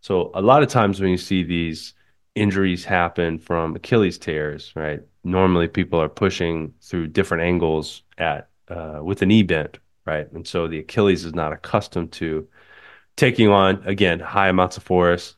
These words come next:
high rate of force. So things happen quickly at a high amount. Um, and so, or maybe it's fatigue because it's not trained to do that. So it's a good exercise for people to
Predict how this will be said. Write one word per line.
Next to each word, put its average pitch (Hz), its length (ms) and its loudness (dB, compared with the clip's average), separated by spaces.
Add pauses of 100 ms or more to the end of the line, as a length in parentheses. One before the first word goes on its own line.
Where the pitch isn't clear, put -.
high 95 180 0
rate 90 360 2
of 85 80 -4
force. 87 340 0
So - 160 -8
things 95 260 -2
happen 90 300 0
quickly 95 680 2
at 82 140 0
a 80 60 -2
high 85 240 0
amount. 85 560 -2 (140)
Um, 80 260 -8
and 78 120 -10
so, 78 280 -2
or 87 100 -4
maybe 90 260 4
it's 87 140 -2
fatigue 78 600 -4
because 80 260 -12
it's - 120 -10
not 78 200 -4
trained 80 320 -8
to - 100 -20
do 82 180 -10
that. 73 220 -10
So 80 220 -8 (640)
it's 107 180 -6
a 101 60 -4
good 107 500 2 (920)
exercise 87 680 0
for - 160 -8
people 85 420 -6
to 80 540 -4